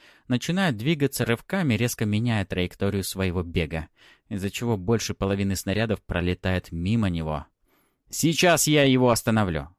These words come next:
кричит князь смерти, отправляя одну за другой костяную стрелу. Два его скелета и смерть-машина устремляются навстречу утыканному стрелами Три Иксу.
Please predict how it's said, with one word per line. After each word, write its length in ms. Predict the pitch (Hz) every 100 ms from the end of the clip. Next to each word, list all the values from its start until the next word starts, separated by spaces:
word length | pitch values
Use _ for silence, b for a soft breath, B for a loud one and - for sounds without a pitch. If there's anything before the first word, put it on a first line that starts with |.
| -
кричит 340 | 98 - 92
князь 260 | - 82 -
смерти, 440 | 104 143 143 -
отправляя 560 | 95 - 113 123 117 -
одну 400 | 104 90 90 151
за 120 | 170
другой 320 | 139 113 107 123
костяную 480 | 110 - 90 95
стрелу. 540 | 92 - 92 90 76 - _ B B B B
Два 220 | 113 139
его 180 | 170 156
скелета 480 | 143 - 123 180 104
и 60 | 92
смерть-машина 760 | 104 104 - 101 - 160 127
устремляются 680 | 101 - 107 120 135 113 107
навстречу 680 | 104 - 139 156 - 151 -
утыканному 680 | 113 - 143 - 135 135 127
стрелами 540 | - 95 101 101 101
Три 300 | - 101 90
Иксу. 360 | 78 - 73